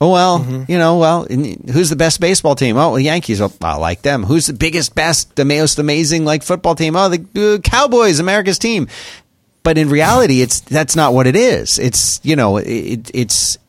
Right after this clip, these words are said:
Speaker 1: it, you know, it's the wanting to associate yourself with a team that won. I remember I, I start for a little while,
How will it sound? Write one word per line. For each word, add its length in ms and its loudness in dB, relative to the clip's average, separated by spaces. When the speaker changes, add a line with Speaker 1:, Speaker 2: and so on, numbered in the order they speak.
Speaker 1:
it, 200 -4
you 120 0
know, 140 0
it's 260 -2
the 280 0
wanting 560 0
to 380 0
associate 480 0
yourself 400 0
with 140 -2
a 20 -8
team 220 -2
that 100 -2
won. 220 -4
I 100 0
remember 460 0
I, 320 0
I 140 0
start 340 0
for 160 -2
a 20 -2
little 300 2
while, 500 2